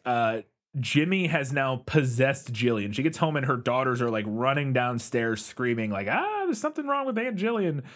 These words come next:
And she goes upstairs and Jillian is, like, writhing around in bed, clearly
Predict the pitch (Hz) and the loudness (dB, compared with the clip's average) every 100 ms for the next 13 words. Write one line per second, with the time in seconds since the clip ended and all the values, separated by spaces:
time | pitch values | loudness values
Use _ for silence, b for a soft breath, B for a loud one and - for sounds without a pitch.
0 | B B 107 107 156 170 165 156 151 135 | B B -6 2 6 6 4 2 2 2
1 | 120 143 170 160 135 120 117 110 120 147 | 4 4 4 2 0 0 -2 0 2 4
2 | 165 151 139 135 131 120 113 113 107 - | 4 4 2 2 4 2 2 0 0 -2
3 | 131 135 127 117 | 0 2 2 0